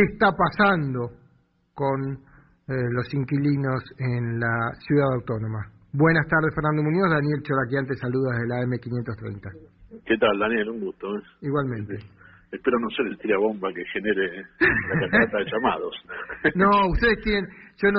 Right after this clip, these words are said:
Speaker 1: sé si vos participás del programa de los sábados, la Defensoría.
Speaker 2: Sí, sí, sí, lo
Speaker 1: Pero
Speaker 2: escucho y a veces participo.
Speaker 1: es un, es un programa, es, voy a confesar, es uno de los programas que yo me siento a escuchar los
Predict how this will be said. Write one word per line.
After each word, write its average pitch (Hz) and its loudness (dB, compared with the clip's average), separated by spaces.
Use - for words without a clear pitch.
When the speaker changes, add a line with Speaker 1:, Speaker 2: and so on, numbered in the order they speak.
Speaker 1:
sé 214 2
si 190 0
vos 170 4
participás 165 2
del 165 0
programa 160 2
de 143 0
los 131 -6
sábados, 175 4
la 131 -2
Defensoría. 143 0
Speaker 2:
Sí, 113 6
sí, 110 -4
sí, 123 0
lo - -
Speaker 1:
Pero 165 4
Speaker 2:
escucho 160 4
y 101 4
a 107 4
veces 107 -2
participo. 95 -10
Speaker 1:
es 170 2
un, 180 4
es 175 0
un 190 -2
programa, 180 2
es, 202 4
voy 208 8
a 170 -2
confesar, 151 2
es 175 -6
uno 202 2
de - 4
los - 4
programas 196 4
que 151 -6
yo 202 2
me 180 2
siento 202 2
a 143 2
escuchar 156 4
los 151 4